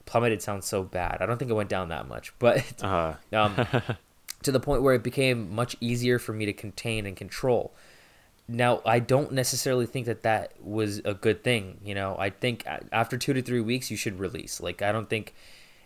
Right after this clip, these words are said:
Speaker 1: uh, there's too much of a benefit in going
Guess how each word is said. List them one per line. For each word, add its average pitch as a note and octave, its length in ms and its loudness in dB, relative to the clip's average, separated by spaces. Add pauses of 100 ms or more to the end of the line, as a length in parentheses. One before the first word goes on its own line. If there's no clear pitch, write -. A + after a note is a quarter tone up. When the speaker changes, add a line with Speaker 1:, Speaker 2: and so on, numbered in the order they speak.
Speaker 1:
uh, G2+ 200 6
there's G2+ 260 0
too - 220 -2
much A#2 160 -2
of A2 80 0
a G2 80 0
benefit G#2 440 0
in G2+ 140 -6
going G2+ 460 -4